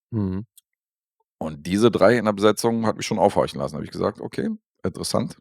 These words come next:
Speaker 2: Ein bisschen Prämisse gelesen und dachte, let's go.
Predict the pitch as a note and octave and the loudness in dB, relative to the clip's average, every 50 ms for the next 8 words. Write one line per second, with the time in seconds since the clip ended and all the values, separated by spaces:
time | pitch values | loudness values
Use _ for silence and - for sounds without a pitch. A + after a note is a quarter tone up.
0 | - F2+ E2+ F2+ - G2+ - - G#2+ G#2 A#2 B2 B2 G#2+ A2 A2+ A2+ G#2+ G2+ F#2 | -10 -6 -4 -4 -2 -2 0 2 2 2 2 2 0 2 2 2 2 2 0 -4
1 | F2 - F2+ - G2+ F#2+ F#2+ G2 _ _ _ _ _ _ _ _ _ _ _ _ | -4 -4 -2 0 -2 -2 -2 -4 _ _ _ _ _ _ _ _ _ _ _ _
2 | _ _ _ _ - F2 F#2 G2+ - - - A#2 F2+ - - | _ _ _ _ 0 2 2 4 4 6 6 6 6 6 2